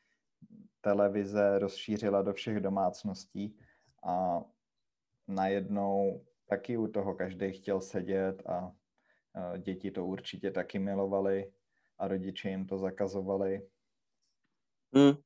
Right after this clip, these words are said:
Speaker 2: jasně. A tak to mi ta pívka přijde ještě mnohem horší. <laughs>
Speaker 1: No jasně,
Speaker 2: Ale jo.
Speaker 1: z, z tvýho pohledu teď, že jo?
Speaker 2: No jasně, no jasně, no. Samozřejmě. Jo, to je,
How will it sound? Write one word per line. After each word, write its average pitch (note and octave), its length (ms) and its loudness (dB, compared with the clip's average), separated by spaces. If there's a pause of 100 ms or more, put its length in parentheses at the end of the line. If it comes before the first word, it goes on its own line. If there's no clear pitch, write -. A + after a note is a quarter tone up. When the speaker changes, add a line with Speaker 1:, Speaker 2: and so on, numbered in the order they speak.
(460)
Speaker 2:
jasně. - 380 4 (1800)
A - 40 6
tak A#2 180 4
to A2 120 8
mi A2 120 10
ta G#2 140 2 (120)
pívka A2 280 -2
přijde G#2 300 0
ještě G#2+ 240 -4
mnohem G2+ 200 2
horší. - 360 -4 (400)
<laughs> B2+ 400 4 (220)
Speaker 1:
No B2+ 60 10
jasně, C3+ 260 6
Speaker 2:
Ale A2+ 200 10
jo. A2 100 6 (460)
Speaker 1:
z, A#2+ 200 -6 (300)
z - 100 -14
tvýho B2 320 2
pohledu B2 460 2
teď, B2 320 0
že G2+ 120 0
jo? E2+ 200 -4 (840)
Speaker 2:
No A#2 120 8
jasně, A#2+ 360 4
no G#2 120 0
jasně, A2 340 -4
no. G2+ 120 -6 (260)
Samozřejmě. G#2+ 640 2 (260)
Jo, D#3+ 200 8
to E3+ 160 8
je, B2 340 4